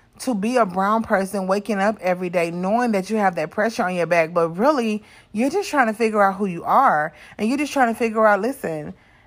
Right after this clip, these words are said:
is this the person I'm meant to be forever? Like, is there anything wrong with me changing? Yeah, I used to think that this was wrong, but now I don't.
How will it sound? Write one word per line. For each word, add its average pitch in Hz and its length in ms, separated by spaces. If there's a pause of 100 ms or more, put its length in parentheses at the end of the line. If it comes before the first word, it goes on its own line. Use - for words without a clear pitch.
(260)
is 220 140
this 254 100
the 240 100
person 240 300
I'm 202 180
meant 202 160
to 202 100
be 196 260
forever? 220 600
Like, 185 220
is 190 120
there 185 140
anything 208 360
wrong 156 280
with 180 120
me 190 180
changing? 196 680
Yeah, 294 260
I 247 100
used 240 200
to 214 40
think 220 200
that 185 60
this 202 160
was 180 100
wrong, 151 380 (280)
but 220 120
now 262 180
I 262 120
don't. 208 420